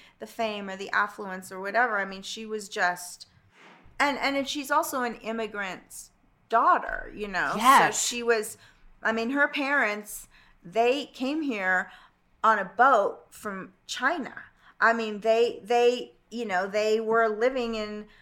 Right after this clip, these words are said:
Speaker 1: um, San Francisco. It's, it's, it's
Speaker 2: So
Speaker 1: and
Speaker 2: their immigration story is also
Speaker 1: Uh,
Speaker 2: its
Speaker 1: is an
Speaker 2: own
Speaker 1: amazing
Speaker 2: complex,
Speaker 1: story. Oh, yeah.
Speaker 2: interesting thing.
Speaker 1: And she supported the family.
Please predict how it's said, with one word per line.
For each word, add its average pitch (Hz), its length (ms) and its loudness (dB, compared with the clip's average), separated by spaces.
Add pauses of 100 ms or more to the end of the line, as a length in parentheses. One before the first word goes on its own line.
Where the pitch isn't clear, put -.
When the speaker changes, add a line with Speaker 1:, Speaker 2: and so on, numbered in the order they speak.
(240)
Speaker 1:
um, 196 300 0
San 208 220 -6
Francisco. 196 640 -4
It's, 220 220 0
it's, 233 340 -10
it's 233 200 -6
Speaker 2:
So - 380 2
Speaker 1:
and 233 140 2
Speaker 2:
their 269 480 4
immigration 214 720 -2
story 151 640 -6
is 190 140 -6
also 226 280 2
Speaker 1:
Uh, 247 60 4
Speaker 2:
its - 80 -6
Speaker 1:
is - 40 -4
an 233 60 4
Speaker 2:
own 220 260 6
Speaker 1:
amazing 226 460 -4
Speaker 2:
complex, 202 560 2
Speaker 1:
story. - 280 -2
Oh, 240 220 6
yeah. 226 120 2
Speaker 2:
interesting 202 440 0
thing. 269 500 -4
Speaker 1:
And 262 220 0
she 320 560 -2
supported 247 560 -2
the 226 80 -6
family. 240 720 -6